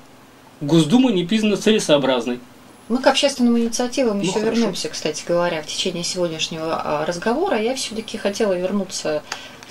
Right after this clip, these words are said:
Speaker 2: <laughs> чуть не сказала, вернуться в сизо. Значит, э,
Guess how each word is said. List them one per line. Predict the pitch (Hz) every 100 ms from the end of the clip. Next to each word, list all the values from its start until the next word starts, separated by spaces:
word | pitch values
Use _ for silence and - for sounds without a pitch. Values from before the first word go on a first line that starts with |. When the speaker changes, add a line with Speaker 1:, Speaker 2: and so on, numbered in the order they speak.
| - - - -
Speaker 2:
<laughs> | 175 -
чуть | - 190
не | 208
сказала, | - 190 196 170
вернуться | 160 185 190 - 165
в |
сизо. | - 196 190 269 311 - - - - -
Значит, | - 175 196 -
э, | 185 175 -